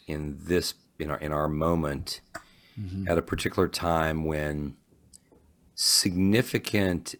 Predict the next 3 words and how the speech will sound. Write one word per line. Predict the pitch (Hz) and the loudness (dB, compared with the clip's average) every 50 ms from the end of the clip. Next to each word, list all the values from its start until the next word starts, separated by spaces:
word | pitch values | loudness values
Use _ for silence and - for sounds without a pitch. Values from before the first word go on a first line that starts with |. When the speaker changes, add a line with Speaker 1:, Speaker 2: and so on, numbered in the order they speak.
| _ _ _ _ _ _ _ - - | _ _ _ _ _ _ _ -6 -4
Speaker 1:
um, | 78 76 73 71 73 73 73 73 73 73 71 69 67 - _ _ _ _ - - - | -4 -2 -2 -4 -4 -6 -8 -10 -10 -10 -10 -12 -14 -16 _ _ _ _ -20 -20 -18
portions | - - 123 117 110 - - - 80 76 76 76 76 78 76 - - - - _ _ _ _ _ _ _ _ _ _ _ - | -2 2 4 4 4 2 0 -2 -2 -2 -2 -2 -4 -4 -6 -8 -10 -10 -14 _ _ _ _ _ _ _ _ _ _ _ -2
of | - 80 78 78 76 76 76 73 71 - - - - | 0 2 2 2 2 2 0 -2 -6 -10 -18 -20 -20